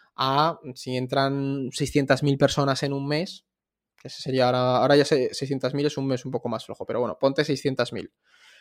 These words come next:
Pues de esos seiscientos mil, sé que a lo mejor cincuenta mil son potenciales suscriptores. Pero claro, esos potenciales suscriptores,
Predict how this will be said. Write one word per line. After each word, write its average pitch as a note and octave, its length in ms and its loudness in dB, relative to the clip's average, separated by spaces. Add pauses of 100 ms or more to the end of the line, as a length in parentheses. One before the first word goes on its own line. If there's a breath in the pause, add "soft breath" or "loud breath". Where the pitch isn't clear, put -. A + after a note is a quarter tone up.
(120)
Pues B2+ 160 2
de B2 80 -2
esos A#2+ 180 -4
seiscientos B2 520 -2
mil, D3 280 -2
sé - 360 6
que - 100 -4
a A#2+ 60 0
lo A#2 100 -4
mejor B2+ 540 2 (440)
cincuenta C3+ 640 4
mil D#3+ 460 6
son C#3 480 0 (200)
potenciales C3 600 4
suscriptores. - 720 2 (320)
Pero A#2 220 4
claro, D3 180 8
esos B2 160 -2
potenciales C#3 480 4
suscriptores, D#3 800 6